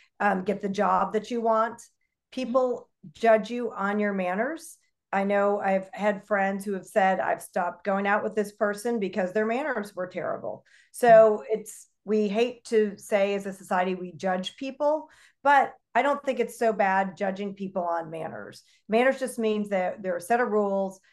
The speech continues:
Speaker 1: We all know the game. We all know the boundaries. And at this point, eh, there are just so many people who are just,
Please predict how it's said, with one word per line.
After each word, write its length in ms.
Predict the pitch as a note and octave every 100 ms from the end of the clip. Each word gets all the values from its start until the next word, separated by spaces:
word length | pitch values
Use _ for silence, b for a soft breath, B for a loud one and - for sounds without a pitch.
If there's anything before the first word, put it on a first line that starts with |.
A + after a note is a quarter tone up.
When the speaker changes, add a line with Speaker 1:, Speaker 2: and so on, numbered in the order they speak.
| b -
Speaker 1:
We 160 | F#3 F#3+
all 200 | G3 G3+
know 240 | G#3 G3+
the 120 | F#3+
game. 480 | F#3+ A3 G#3+ G#3 G#3
We 120 | G3
all 180 | G3 F#3+
know 160 | F#3 F3+
the 80 |
boundaries. 840 | F#3 G3+ G3+ G3+ G3+ G3 F#3 F#3 - b b _ A3+
And 380 | A#3 A3 G#3+ G#3
at 260 | G#3 -
this 260 | E4+ G4+ - -
point, 420 | G#3 F#3+ F#3+ F#3+
eh, 200 | - - G#3+
there 100 | A3
are 40 | G#3
just 220 | G#3 -
so 160 | A#3 A3+
many 220 | A#3 A#3
people 720 | A3+ G#3 G#3 G3+ G3 F#3+ -
who 440 | G3 F#3+ F3+ F3+ F3 _ _ _ _ -
are 80 | G3
just, 440 | A3 A3 -